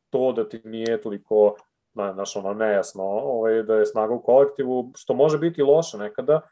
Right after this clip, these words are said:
ali nominalno u ovom slučaju radničkog organizovanja, koje naravno u Kini je isto <laughs> dosta problematično, ali ja mogu kažem barem da su u ovom slučaju konkretno vijetnamski radnici tu bili apsolutno u pravu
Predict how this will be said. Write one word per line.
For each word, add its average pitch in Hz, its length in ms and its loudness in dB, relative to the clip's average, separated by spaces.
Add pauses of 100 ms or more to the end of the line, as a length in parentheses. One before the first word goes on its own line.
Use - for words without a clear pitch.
(240)
ali 120 220 4
nominalno 123 580 -2
u 117 240 0
ovom 139 240 -2 (100)
slučaju 143 300 -2
radničkog 143 440 2
organizovanja, 120 920 -2 (340)
koje 120 180 2
naravno 113 300 2
u 104 100 -6 (240)
Kini 123 260 -8
je 117 100 -2
isto 107 380 -2 (200)
<laughs> 139 320 -4
dosta 127 280 4
problematično, 123 880 0 (420)
ali 120 200 6
ja 120 100 8
mogu 135 160 2
kažem 120 400 4
barem 120 260 0
da 113 100 -4
su 107 160 -10
u - 20 6
ovom 120 140 2
slučaju 117 360 -6
konkretno 107 380 0
vijetnamski 104 400 -4
radnici 101 400 -4
tu 110 60 -10
bili 101 300 -8
apsolutno 143 460 -4
u 107 80 -12
pravu 120 480 4